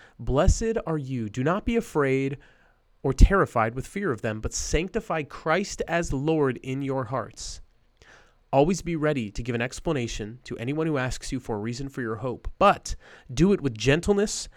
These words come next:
and reverence, keeping your conscience clear so that when you are maligned, those who defame your good conduct in Christ may themselves be put to shame."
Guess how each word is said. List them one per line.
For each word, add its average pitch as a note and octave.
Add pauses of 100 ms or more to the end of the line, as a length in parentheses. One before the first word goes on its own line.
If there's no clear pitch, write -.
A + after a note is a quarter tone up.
(160)
and A#2+
reverence, A#2+ (240)
keeping E3+
your C#3
conscience F#3
clear B2
so B2+
that B2
when D#3+
you G3+
are G3
maligned, E3+ (260)
those E3+
who G3
defame E3
your D3+
good C#3+
conduct C3+
in B2+
Christ B2
may A#2
themselves A#2+
be B2+
put -
to G#2+
shame." -